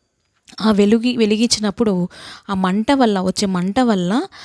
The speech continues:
ఆ వాటిలో ఉన్నటువంటి కార్బన్ పొడి లే-, లే-, మరియు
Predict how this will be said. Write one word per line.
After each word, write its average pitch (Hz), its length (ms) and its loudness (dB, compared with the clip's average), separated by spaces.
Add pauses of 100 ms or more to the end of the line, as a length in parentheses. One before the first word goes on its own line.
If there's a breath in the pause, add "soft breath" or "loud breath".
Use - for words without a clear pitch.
(240 loud breath)
ఆ 202 140 -4
వాటిలో 196 420 0
ఉన్నటువంటి 220 640 0
కార్బన్ 202 600 -2
పొడి 214 220 2
లే-, 196 300 -2
లే-, 202 300 0
మరియు 214 400 0